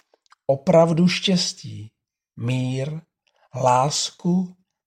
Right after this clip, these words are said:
a radost. Proto je také řečeno, že se můžete osvobodit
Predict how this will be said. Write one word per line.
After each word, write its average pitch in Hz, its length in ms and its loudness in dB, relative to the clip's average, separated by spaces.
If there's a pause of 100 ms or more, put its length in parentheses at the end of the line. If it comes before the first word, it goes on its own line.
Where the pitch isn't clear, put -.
(180)
a 165 200 2
radost. 151 560 -2 (1800)
Proto 196 760 4 (200)
je 139 220 -4
také 196 600 2
řečeno, 147 680 0 (880)
že 160 120 2
se 151 220 0
můžete 196 880 4
osvobodit 156 960 2